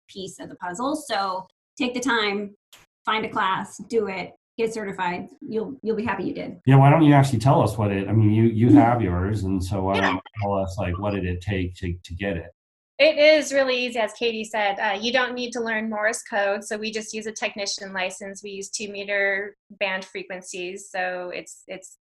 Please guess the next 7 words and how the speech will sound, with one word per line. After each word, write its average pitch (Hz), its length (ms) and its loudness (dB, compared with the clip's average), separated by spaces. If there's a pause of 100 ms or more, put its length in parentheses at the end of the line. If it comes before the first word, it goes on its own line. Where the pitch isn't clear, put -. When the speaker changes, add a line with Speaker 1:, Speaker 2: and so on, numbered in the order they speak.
(220)
Speaker 3:
you 214 120 -4
don't 214 160 0
need 220 140 -2
a 208 100 -2
really 202 580 -4
complicated 214 580 -4
radio. 190 580 -4